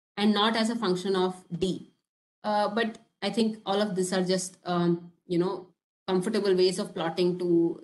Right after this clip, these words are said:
get a particular trend going. But this is why we are going to look at microscale data.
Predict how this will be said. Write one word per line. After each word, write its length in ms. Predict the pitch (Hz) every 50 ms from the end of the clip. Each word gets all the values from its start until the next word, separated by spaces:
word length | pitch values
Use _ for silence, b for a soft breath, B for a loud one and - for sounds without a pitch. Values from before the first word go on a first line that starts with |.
| - 175
get 300 | 175 180 180 180 - - _ -
a 340 | 180 170 165 165 160 160 160 165 175 180 - _ -
particular 480 | 196 180 175 180 - 185 185 180 175
trend 440 | 180 - 185 196 190 190 190 180 175
going. 420 | 170 139 139 151 190 339 - - - _ _ _ _ _ _ _ _ _ _
But 340 | - 226 226 220 - - 214
this 180 | 220 233 240 277
is 120 | 277 262
why 260 | 254 262 240 247 247
we 120 | 240 226 226
are 80 | 226 214
going 320 | 202 202 202 202 208 208
to 60 | 226
look 200 | 214 196 185 180
at 200 | 190 226 185 -
microscale 680 | - 214 202 226 226 240 240 220 - - 190 175 170 160
data. 240 | 139 127 - -